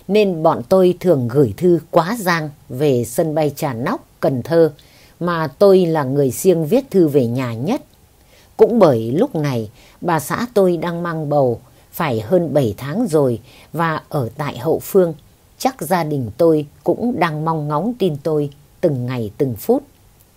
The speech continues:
Thương cho đứa con vẫn còn trong bụng mẹ, vậy nên tôi biên thư sẵn rất nhiều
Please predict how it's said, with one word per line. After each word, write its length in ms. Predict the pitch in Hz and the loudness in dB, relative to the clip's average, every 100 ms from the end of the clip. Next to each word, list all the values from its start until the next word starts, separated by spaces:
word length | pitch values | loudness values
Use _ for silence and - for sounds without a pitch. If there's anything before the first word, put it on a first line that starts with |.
| _ - _ - | _ -20 _ -4
Thương 320 | 202 180 165 | 2 2 0
cho 140 | - 170 | 0 0
đứa 220 | 170 214 240 | 0 -2 -2
con 300 | 175 156 143 | -4 -2 -2
vẫn 260 | 135 165 262 - | -2 -4 -4 -4
còn 240 | 165 120 - | -4 -4 -6
trong 200 | 165 151 | -4 -2
bụng 160 | 151 113 | -4 -4
mẹ, 220 | 139 120 - _ - - - - | -6 -6 -10 _ -20 -20 -20 -12
vậy 280 | 147 180 113 | -2 0 0
nên 420 | 170 196 185 170 - - | 0 0 0 -4 -10 2
tôi 260 | 202 190 180 | 6 6 4
biên 180 | 175 170 | 2 2
thư 180 | 156 175 | 2 -2
sẵn 380 | - 156 147 277 - _ | -2 -8 -6 -8 -8 _
rất 280 | 151 254 247 | -2 -2 0
nhiều 340 | 160 147 120 | 0 0 0